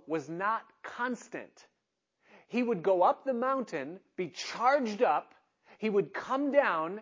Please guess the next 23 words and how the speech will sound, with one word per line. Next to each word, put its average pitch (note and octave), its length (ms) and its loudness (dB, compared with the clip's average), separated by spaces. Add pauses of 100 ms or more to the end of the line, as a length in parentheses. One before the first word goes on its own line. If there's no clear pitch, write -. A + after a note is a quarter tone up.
(160)
and E3 100 -8
the E3 60 -6
batteries F3+ 640 -2
would C#3 180 -10
slowly D#3 440 -4
wear C#3 280 -4
out. F2+ 320 -14 (840)
And F3+ 120 -4
the F3+ 60 0
glow A3 380 4
would F#3+ 200 0
stop. B3 560 -6
And F#3 120 -6
so G3+ 180 0
Moses, F3+ 880 2 (200)
wanting A3+ 480 2
to A3+ 120 -2
look A3 380 2
the G3 140 2
leader, G3 480 0 (180)
wore G#3+ 540 4
the B3+ 140 6
veil D#3 640 0